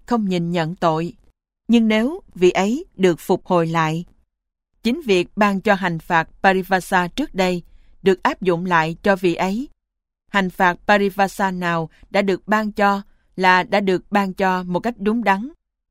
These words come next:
Hành phạt Parivasa nào đã được hoàn thành là đã được hoàn thành một cách đúng đắn.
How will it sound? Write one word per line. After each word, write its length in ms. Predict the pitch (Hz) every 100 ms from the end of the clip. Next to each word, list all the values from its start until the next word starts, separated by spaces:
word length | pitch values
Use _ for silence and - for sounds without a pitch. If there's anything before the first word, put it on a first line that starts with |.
| _ _ _ _ _ _ _ _
Hành 200 | 202 185
phạt 280 | - 175 170
Parivasa 640 | 208 202 190 202 190 202 190
nào 380 | 175 170 160 - -
đã 140 | - 214
được 220 | 196 170 _
hoàn 220 | 190 170
thành 320 | - 180 165 156 _ _ -
là 180 | 190 185
đã 100 | 220
được 280 | 196 175 - -
hoàn 240 | 185 170
thành 300 | 190 170 165 - -
một 120 | 180
cách 200 | 226 - _
đúng 220 | 196 208 247
đắn. 280 | 190 208